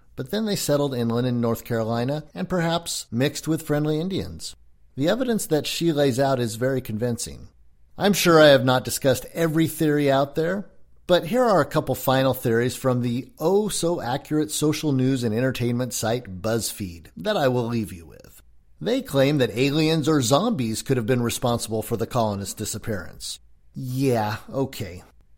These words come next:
Those are a couple theories I'm going to go out on a limb here and throw into the wacko bin.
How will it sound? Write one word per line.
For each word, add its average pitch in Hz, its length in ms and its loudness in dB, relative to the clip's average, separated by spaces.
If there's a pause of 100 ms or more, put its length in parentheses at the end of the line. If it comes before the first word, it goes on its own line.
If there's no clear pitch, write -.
(100)
Those 202 420 2
are 156 120 6
a 147 40 2
couple 139 280 2
theories 131 420 4
I'm 123 180 2
going 123 240 2
to 117 80 -2
go 117 220 2
out 123 140 4
on 123 120 2
a 117 60 0
limb 156 260 2
here 165 260 4
and 131 220 2
throw 117 300 4
into 117 240 0
the 110 100 0
wacko 95 400 -4
bin. 80 320 -14